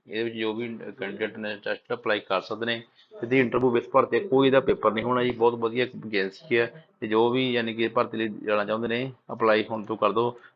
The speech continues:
ਥੋੜ੍ਹੀ ਜਿਹੀ, ਠੀਕ ਹੈ, ਦਿਨ ਸਾਰੇ ਦੋ ਰਹਿ ਗਏ, ਜਿਵੇਂ ਕਿ ਤੁਹਾਨੂੰ ਦੱਸਦਾ ਜੀ, ਪੰਦਰਾਂ ਤਰੀਕ ਆ, ਦੋ ਦਿਨ ਰਹਿ ਗਏ। ਪੰਜ ਵਜੇ ਤੋਂ ਪਹਿਲਾਂ ਜਿਹੜੇ ਫਾਰਮ ਨੇ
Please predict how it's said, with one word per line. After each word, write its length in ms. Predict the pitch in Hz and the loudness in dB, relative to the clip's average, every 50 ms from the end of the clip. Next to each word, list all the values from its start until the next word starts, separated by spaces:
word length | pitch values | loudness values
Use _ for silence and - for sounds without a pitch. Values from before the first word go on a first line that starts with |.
| _ _ _ _ _ | _ _ _ _ _
ਥੋੜ੍ਹੀ 200 | - 120 117 117 | -6 -4 -4 -4
ਜਿਹੀ, 100 | 120 117 - | -4 -6 -8
ਠੀਕ 120 | 123 - | -6 -2
ਹੈ, 80 | 131 127 | -2 0
ਦਿਨ 240 | 117 110 117 113 110 | 0 0 0 0 0
ਸਾਰੇ 180 | 110 113 120 | 2 2 2
ਦੋ 220 | 117 113 110 101 98 | 2 2 2 2 2
ਰਹਿ 140 | 90 98 101 | 2 2 0
ਗਏ, 180 | 101 98 95 | 0 0 0
ਜਿਵੇਂ 220 | 92 98 104 110 113 | -2 -6 -6 -6 -6
ਕਿ 60 | 104 | -6
ਤੁਹਾਨੂੰ 120 | 110 110 | -4 -2
ਦੱਸਦਾ 280 | 107 104 98 98 110 110 | 0 0 2 2 0 0
ਜੀ, 60 | 113 | -2
ਪੰਦਰਾਂ 280 | - - 104 104 107 107 | -4 -6 -2 0 0 0
ਤਰੀਕ 180 | 107 107 110 | 0 0 -2
ਆ, 40 | 120 | -2
ਦੋ 160 | 113 113 107 | -2 -2 -2
ਦਿਨ 180 | 104 107 101 95 | -2 -2 -2 -2
ਰਹਿ 100 | 95 101 | -4 -4
ਗਏ। 80 | 113 | -4
ਪੰਜ 260 | 117 - 113 107 101 104 | -6 -6 -6 -4 -4 -6
ਵਜੇ 100 | 104 101 | -6 -6
ਤੋਂ 80 | 107 | -4
ਪਹਿਲਾਂ 240 | 101 110 110 117 123 | -2 0 0 2 2
ਜਿਹੜੇ 160 | 120 117 110 | 2 0 0
ਫਾਰਮ 280 | - 107 104 104 104 101 | 2 2 4 2 2 -2
ਨੇ 260 | 104 117 131 139 143 | -2 0 0 -2 -2